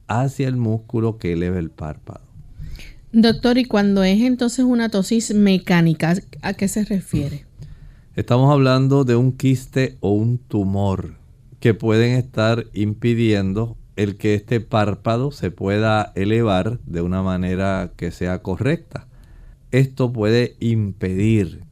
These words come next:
Speaker 1: que este párpado, que dado a su cantidad de tejido normal, debe facilitar esa elevación. Cuando hay alguna interferencia de este tipo, le impone un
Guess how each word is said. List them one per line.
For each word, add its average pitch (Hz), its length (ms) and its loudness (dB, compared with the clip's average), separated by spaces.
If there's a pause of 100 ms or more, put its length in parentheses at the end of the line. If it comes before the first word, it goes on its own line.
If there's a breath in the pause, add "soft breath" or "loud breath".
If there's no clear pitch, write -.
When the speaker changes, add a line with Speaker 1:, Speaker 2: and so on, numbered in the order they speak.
(320)
Speaker 1:
que 104 380 -2
este 113 760 0
párpado, 117 720 0
que 95 480 -2 (720)
dado 107 1200 0
a 101 120 -4
su 92 640 -4 (140)
cantidad 98 480 -2
de 107 140 -2
tejido 101 380 -2
normal, 110 640 -2 (480 soft breath)
debe 110 360 4
facilitar 98 1080 -2
esa 92 260 -4
elevación. 98 760 -2 (520 soft breath)
Cuando 139 600 0
hay 117 220 2
alguna 110 300 -2
interferencia 104 800 -2
de 92 60 -2
este 107 240 -6
tipo, 104 420 -4
le 98 260 -2
impone 107 680 -2
un 113 220 -2